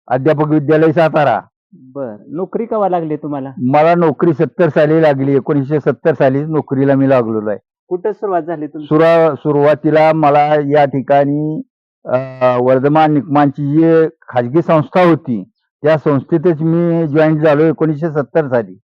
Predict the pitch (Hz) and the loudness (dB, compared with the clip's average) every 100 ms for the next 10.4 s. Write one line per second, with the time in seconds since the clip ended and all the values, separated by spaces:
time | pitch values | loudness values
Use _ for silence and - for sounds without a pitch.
0 | _ 147 190 190 220 208 214 202 190 170 | _ _ -14 -10 -10 -8 -12 -12 -10 -10
1 | 151 143 139 _ _ _ _ 165 175 - | -10 -14 -18 _ _ _ _ -2 0 0
2 | 151 135 190 160 156 190 160 151 156 165 | 0 0 -2 0 -2 0 2 2 2 2
3 | 165 175 170 170 160 165 156 131 117 _ | 2 4 2 0 0 2 2 2 -2 _
4 | _ _ 202 131 127 135 123 110 127 151 | _ _ _ -20 -18 -14 -14 -14 -14 -16
5 | 156 151 151 - 160 156 175 170 170 180 | -16 -18 -20 -14 -14 _ -12 -12 -10 -10
6 | 196 196 196 196 185 185 170 196 196 185 | -10 -10 -12 -10 -12 -12 -12 -8 -8 -2
7 | 190 180 180 160 127 156 160 175 - 160 | -2 0 -2 0 2 2 2 0 2 2
8 | 180 185 180 151 170 160 156 127 170 165 | 4 4 2 0 0 0 0 0 0 2
9 | 165 156 151 151 165 160 170 143 170 156 | 2 2 2 2 2 4 2 2 2 2
10 | 135 123 110 95 | 2 0 -4 -8